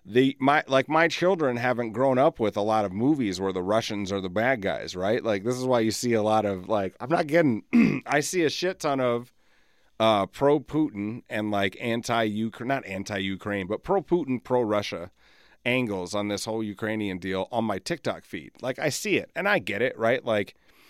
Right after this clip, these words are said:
if you don't think this is happening, you're naive, but, like, certainly there's, you know, you know, I'm in the demo, right? Like, I'm a, I'm forty-one. Ugh. I'm forty-one. I'm a,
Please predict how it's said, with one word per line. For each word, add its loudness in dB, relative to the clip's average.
if 2
you 8
don't 8
think 4
this 2
is -8
happening, -2
you're -4
naive, -2
but, -4
like, -2
certainly 2
there's, -2
you -10
know, -12
you -2
know, -6
I'm 2
in 4
the 0
demo, -2
right? -4
Like, -6
I'm -4
a, 2
I'm -6
forty-one. -2
Ugh. -12
I'm -2
forty-one. 2
I'm 2
a, 2